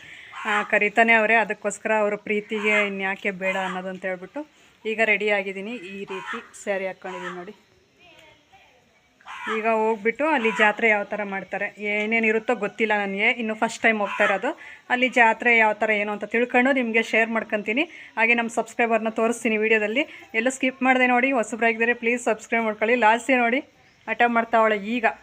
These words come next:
ನಾನೆಲ್ಲ ರೆಡಿ ಆಗಿಬಿಟ್ಟಿದ್ದೀವಿ ಇವಾಗಲೇ, "ಈಗ ನಾನು ಬರ್ತೀನಿ" ಅಂತ ಹೇಳ್ಬಿಟ್ಟು ರೆಡಿಯಾಗಿ ನಿಂತವಳೆ ನೋಡಿ. ಈ ರೀತಿ ಕರ್ಕೊಂಡು ಹೋಗ್ಬೇಕಂತೆ. ಸ್ನಾನ ಇಲ್ಲ, ಏನೂ ಇಲ್ಲ, ಬೆಳಿಗ್ಗೆ ಮಾಡ್ರೆ ಸ್ನಾನ. ತಿರುಗು, ಈ ಕಡೆ ನೋಡು ಮೂತಿ. ಹ್ಞೂ, ಮುನ್ಸ್ಕೊಬಿಟ್ಟವಳೆ.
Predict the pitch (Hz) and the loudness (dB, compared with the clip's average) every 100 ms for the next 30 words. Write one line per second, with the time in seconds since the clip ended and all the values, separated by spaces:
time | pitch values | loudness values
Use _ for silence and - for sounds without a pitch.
0 | _ 214 214 208 247 254 214 185 214 208 | _ -8 -6 -2 0 0 0 -4 -4 4
1 | 247 247 254 254 233 214 214 220 277 - | 6 6 4 -2 0 2 2 2 0 0
2 | - - 262 285 311 277 262 247 233 247 | -14 -10 -2 2 4 6 6 4 4 2
3 | 226 226 214 247 381 285 226 233 233 196 | 2 0 -4 0 2 2 4 2 0 -6
4 | 196 185 - _ _ _ _ _ _ _ | -8 -8 -12 _ _ _ _ _ _ _
5 | _ _ _ _ _ 220 220 226 226 226 | _ _ _ _ _ -4 -2 -2 0 2
6 | 233 226 - 226 233 226 214 208 196 190 | 4 4 4 4 4 4 2 -2 -4 -4
7 | 196 - 240 233 240 226 220 214 220 240 | -8 -2 4 6 6 4 4 4 4 2
8 | 233 220 214 214 214 233 220 240 220 220 | 2 4 4 4 0 0 0 -2 -2 -6
9 | 226 226 226 220 214 220 - _ _ _ | -8 -6 -6 -4 -4 -8 -14 _ _ _
10 | _ _ - - - - _ _ _ _ | _ _ -20 -20 -20 -20 _ _ _ _
11 | - 320 359 339 277 302 330 320 320 339 | -2 0 2 0 -2 4 6 8 6 4
12 | 302 339 339 349 - _ - 240 269 - | 2 0 -2 -6 -12 _ -10 -6 -6 -4
13 | 247 254 262 285 254 240 214 - - | -2 -2 2 2 4 2 2 -2 -16